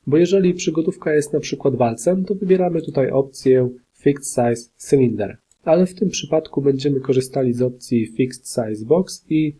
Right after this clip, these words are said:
na podstawie tej opcji określimy konkretne wymiary przygotówki. I teraz tak, jeżeli chodzi o wymiar w osi X, to określamy tutaj wymiar dwieście dziesięć milimetrów,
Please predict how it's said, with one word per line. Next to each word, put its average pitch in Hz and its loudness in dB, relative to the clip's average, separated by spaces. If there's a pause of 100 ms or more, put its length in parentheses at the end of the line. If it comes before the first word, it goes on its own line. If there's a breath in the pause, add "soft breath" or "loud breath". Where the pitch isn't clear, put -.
na 143 0
podstawie 135 0
tej 123 -2
opcji 131 0
określimy 127 -2
konkretne 127 -2
wymiary 113 -2 (300 soft breath)
przygotówki. 131 0 (640 loud breath)
I 160 -2
teraz 170 2
tak, - -12 (120)
jeżeli 190 0
chodzi 156 0
o 143 6
wymiar 160 -2
w 127 0
osi 123 0
X, - -14 (600)
to 180 0
określamy 135 0
tutaj 110 -4 (640)
wymiar 120 2
dwieście 117 0
dziesięć 120 -4
milimetrów, 117 0